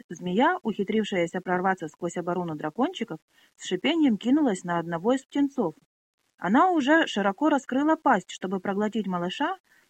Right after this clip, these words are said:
но в тот в последний миг с жал-, но тот в последний миг с жалобным писком перевалился через водоросли и заковылял к кустам. И сразу же спикировавший синий заставил змею отступить. "Уходи!" —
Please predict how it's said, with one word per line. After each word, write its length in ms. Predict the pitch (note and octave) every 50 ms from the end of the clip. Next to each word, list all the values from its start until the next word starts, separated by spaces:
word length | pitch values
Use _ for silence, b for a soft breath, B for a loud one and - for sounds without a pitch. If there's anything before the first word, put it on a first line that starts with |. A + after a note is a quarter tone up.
| _ _ -
но 120 | G3 F#3 F#3+
в 80 | F#3
тот 220 | - - - - -
в 60 | - -
последний 540 | F#3 F3+ - - A3 A3 F#3+ F#3+ F#3+ F#3
миг 260 | G3+ B3+ E4 E4 - b b b b -
с 100 | F3+ E3+
жал-, 240 | G#3+ B3+ C#4+ C#4 - -
но 120 | G#3+ G3
тот 160 | B3 E4 F#4
в 40 | -
последний 500 | - G#3 - - B3 B3+ G#3+ G#3 G3+ G3
миг 240 | A3 C#4 E4+ - - -
с 80 | F3
жалобным 520 | D#3+ F#3+ A#3 B3+ C4 G#3+ F#3+ G3 F#3 F3+ -
писком 420 | B3 D#4+ F#4 - - G3+ F3 E3+ b b b b b b
перевалился 580 | - G3+ F#3+ F#3 G3 G#3+ C4+ F4+ F#4+ - D#4+ C#4
через 280 | - C4+ A#3+ A3+ F#3+
водоросли 520 | F#3+ A#3+ D#4+ E4 D#4+ D4 C#4 B3+ - G3 E3+
и 120 | F3 F3+
заковылял 520 | F3 F#3 - - - F#3 F#3+ A#3+ D4+ F4
к 80 | F#4 _
кустам. 560 | - - F4 - - - A#3+ E3+ D#3 D3+ D#3 _ _ _ _ _ _ _ _ b b b b b b
И 100 | G3 F3
сразу 360 | - A3 C4 F4 G4 F4 D4
же 140 | A3 F#3 - -
спикировавший 800 | _ - G#3+ F#3+ - C4+ C#4+ C4+ B3 A#3 G#3 G3 - G3 F#3+ F3+
синий 480 | - - C4 D4+ G4 F#4 B3+ F3 - b b b b
заставил 480 | - F3 F3 - - A#3+ D4+ E4+ F4 C#4
змею 320 | G3 F3 F3 F3 G3+ A#3
отступить. 600 | A#3 A3+ - - - A#3 - - F3 D#3 - _ _ _ _ _ _ _ _ _ _ -
"Уходи!" — 800 | - D3 D3 - - A3 D#4+ D#4+ D4+ B3 A3 G3+ F#3 F3 F#3